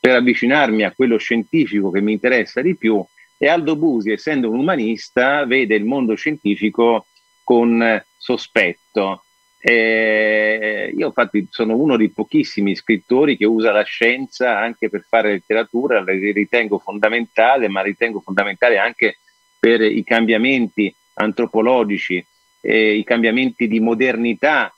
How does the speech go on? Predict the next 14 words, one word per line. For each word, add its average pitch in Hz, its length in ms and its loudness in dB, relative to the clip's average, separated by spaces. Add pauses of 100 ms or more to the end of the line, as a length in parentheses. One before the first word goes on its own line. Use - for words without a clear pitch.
(260)
che 107 160 -6
ci 110 120 -6
sono, 120 420 -2
eccetera, 151 480 -2
e 120 140 -6
trovo 139 300 0
che - 240 -6
tutti 180 320 -2
coloro 127 560 2
che 107 220 0
sono 131 360 -2
avversi 107 580 0
alla 95 240 -2
scienza 107 960 -2